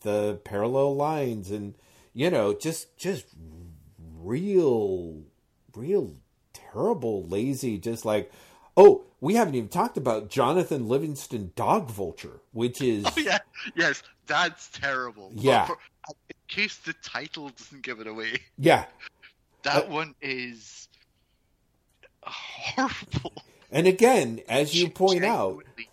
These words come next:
Speaker 2: impressively terrible.
Speaker 1: what could be more trenchant and on point in nineteen ninety-one than a spoof of Jonathan Livingston Seagull? Oh, oh, that
Speaker 2: Yeah.
Speaker 1: was, that one was the one where I was like,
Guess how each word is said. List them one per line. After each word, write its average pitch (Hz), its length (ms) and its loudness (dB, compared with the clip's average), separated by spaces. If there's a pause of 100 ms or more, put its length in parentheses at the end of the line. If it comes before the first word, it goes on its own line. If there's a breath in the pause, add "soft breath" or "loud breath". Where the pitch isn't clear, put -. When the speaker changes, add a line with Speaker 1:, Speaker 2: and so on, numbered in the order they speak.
(140)
Speaker 2:
impressively 107 640 -16
terrible. 90 440 -18
Speaker 1:
what 139 420 2
could 156 260 -4
be 160 280 -6
more 123 320 0
trenchant 160 800 -6
and 104 200 -6
on 143 340 -2
point 147 480 -4
in 107 200 -4
nineteen 131 480 -4
ninety-one 131 840 -2
than 113 180 2
a 110 100 0
spoof - 640 -4
of 95 160 -8
Jonathan 123 640 -2
Livingston 131 540 -4
Seagull? 98 680 -2 (760 soft breath)
Oh, 95 1120 0 (340)
oh, 87 520 2
that 104 280 2
Speaker 2:
Yeah. - 60 -8
Speaker 1:
was, 92 340 -4
that 151 300 10
one 123 240 6
was 104 240 2
the 104 100 2
one 101 360 2
where 90 180 2
I 90 200 -2
was 85 220 -4
like, 78 300 -10